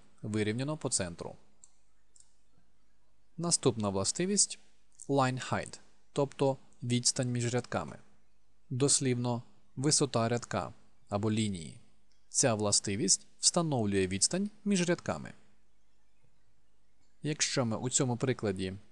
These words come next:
змінимо значення з однієї цілої однієї десятої до, скажімо, двох цілих однієї десятої,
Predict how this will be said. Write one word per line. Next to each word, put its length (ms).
змінимо 480
значення 560
з 440
однієї 420
цілої 720
однієї 320
десятої 580
до, 240
скажімо, 560
двох 400
цілих 420
однієї 300
десятої, 560